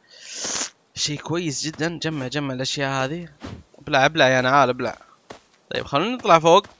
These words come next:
نجمع لنا بقر. نحتاج اكل. وضعنا سيء مع الاكل. آه، شيل هذه حق استامينا. وهذه استامينا.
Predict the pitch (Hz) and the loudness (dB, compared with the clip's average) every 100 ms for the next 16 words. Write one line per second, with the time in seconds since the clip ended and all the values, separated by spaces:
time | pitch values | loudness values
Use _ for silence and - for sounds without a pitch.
0 | _ _ _ - - _ - 143 147 160 | _ _ _ -20 -20 _ -14 -6 -2 4
1 | 208 196 156 180 147 160 - - 175 156 | 4 4 4 4 4 2 0 0 4 4
2 | - 185 151 151 175 147 143 - 226 254 | 4 0 2 4 2 2 -2 0 0 0
3 | 143 127 131 135 151 190 - _ _ _ | -2 -2 -2 -2 -4 -6 -10 _ _ _
4 | - _ _ _ - 120 127 131 - 160 | -20 _ _ _ -8 -2 -2 -2 -4 -6
5 | 147 143 139 135 147 160 156 135 - 139 | 2 6 6 6 0 -2 -8 -8 -4 -2
6 | 143 143 170 - _ _ - _ - - | 0 0 -2 -6 _ _ -20 _ -20 -8
7 | 139 139 131 - 143 156 156 165 165 | 0 2 0 -2 -2 0 2 2 -2